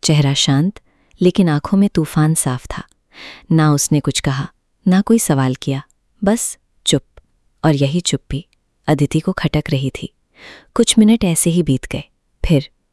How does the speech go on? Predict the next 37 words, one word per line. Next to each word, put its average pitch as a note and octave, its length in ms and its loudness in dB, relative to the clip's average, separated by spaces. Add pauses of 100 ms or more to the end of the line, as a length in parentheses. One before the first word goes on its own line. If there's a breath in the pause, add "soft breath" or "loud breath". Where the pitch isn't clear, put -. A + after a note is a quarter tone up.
(240)
अदिति D3+ 320 2
ने D#3 100 4
गहरी D#3 320 -2
सांस C3+ 400 -2
ली - 160 -8 (440)
और E3 100 2
अचानक C#3 440 2 (520 loud breath)
वो G3 80 4
अपनी A3 260 2
सीट E3+ 280 0
से - 160 0
उठी - 340 -2 (420)
और E3 120 2
धीरे E3 340 0
से - 140 0
आगे C#3+ 280 0
आकर C3+ 360 -2 (320)
सीधे G3+ 420 2
आर्यन D3 340 2
की F3 140 -2
गोद C#3+ 280 0
में C#3 120 2
बैठ C3 280 -4
गई, - 160 -10 (520)
face F3 260 -2
to D3+ 40 -2
face। - 400 -6 (420)
कार D3 220 0
एक C#3+ 120 0
झटके D#3 400 -4
से - 120 -2
हल्की D3+ 320 -2
सी E3 140 0
डगमगाई। C#3 560 0 (460)
"अदिति," D3+ 420 0 (320)
आर्यन D#3+ 300 2
चौंका। - 360 -4